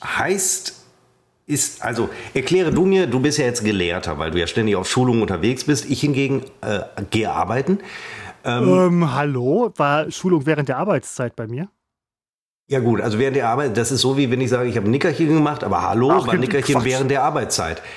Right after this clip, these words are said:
Speaker 1: Also, erkläre mir doch jetzt mal den Unterschied zwischen sensi-, ich und, äh, also im Deutschen, f-, zwischen sensibel und sensitiv.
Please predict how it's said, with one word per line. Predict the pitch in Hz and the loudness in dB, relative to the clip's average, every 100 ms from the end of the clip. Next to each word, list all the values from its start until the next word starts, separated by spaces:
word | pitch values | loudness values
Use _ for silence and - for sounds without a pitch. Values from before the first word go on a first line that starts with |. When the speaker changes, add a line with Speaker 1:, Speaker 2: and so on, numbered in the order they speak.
| - - - - - | -18 -18 -18 -20 -6
Speaker 1:
Also, | 151 151 110 - - - _ | -4 -2 -2 -4 -14 -20 _
erkläre | - 131 175 214 | -6 0 2 2
mir | 202 202 | 2 2
doch | 180 | 2
jetzt | 156 165 | 0 2
mal | 170 | 0
den | 151 131 | 2 2
Unterschied | 160 190 175 185 170 | 2 2 2 0 0
zwischen | - 151 147 | 0 2 2
sensi-, | 107 120 110 135 | 2 0 -2 -4
ich | - 131 | -2 -2
und, | 147 143 - - | 0 0 0 -4
äh, | 151 147 139 | -2 -2 0
also | 131 | 0
im | 135 | 0
Deutschen, | 123 143 160 - 90 71 - _ _ - | 0 -2 -2 -4 -6 -10 -20 _ _ -8
f-, | 139 113 | -4 -2
zwischen | 151 151 | 0 2
sensibel | 139 131 117 156 190 202 196 - | 2 0 0 0 2 2 0 0
und | 151 151 - | 0 0 -2
sensitiv. | 104 123 127 104 - 78 - | -2 0 -2 -4 -6 -8 -10